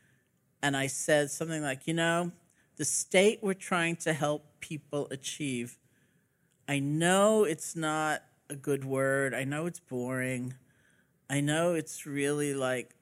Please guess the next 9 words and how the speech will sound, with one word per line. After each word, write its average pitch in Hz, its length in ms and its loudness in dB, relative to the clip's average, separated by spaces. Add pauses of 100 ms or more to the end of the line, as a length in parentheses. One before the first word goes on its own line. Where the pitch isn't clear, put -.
unappealing, 135 960 -6
but 135 260 -6
the 139 100 -8
state 220 460 -2
is 143 160 -6
one 135 200 -6
of 120 120 -10
balance." 123 800 -8 (1300)
And 147 140 2